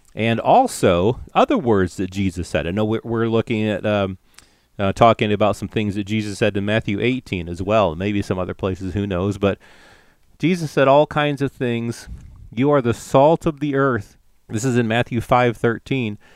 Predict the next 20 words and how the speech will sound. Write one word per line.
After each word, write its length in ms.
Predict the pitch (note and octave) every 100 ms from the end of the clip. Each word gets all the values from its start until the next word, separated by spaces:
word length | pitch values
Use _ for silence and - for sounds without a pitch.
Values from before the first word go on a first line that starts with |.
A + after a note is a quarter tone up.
| _ - _ _
Again, 640 | B2 A#2+ C#3+ F3 D3 B2+ A2+
speaking 680 | - - C3+ D#3+ F3 E3+ E3+
to 280 | - C#3+ B2
Jews 720 | G#2+ C#3 D#3 C#3 G#2+ G2 -
who 140 | A2+
were 220 | A2 A2+ A2+
under 260 | A2+ G#2+
the 120 | G#2
law. 520 | G2 A2 A2+ F#2+ G2 - _ _ _ _ _ -
The 220 | A#2+ C3+
Old 180 | D3 D#3
Testament 460 | - D#3 D#3 D#3
writings 440 | C3 C#3+ E3+ F#3 -
talk 380 | - A#3 D4+ -
about 360 | B2 G2 F#2
them. 300 | G#2 F#2 F2 - _
The 200 | C3 C3
people 360 | - F3+ F3 D#3+
of 140 | D3
Israel 680 | F3 F#3 D#3+ D3 A2+ F#2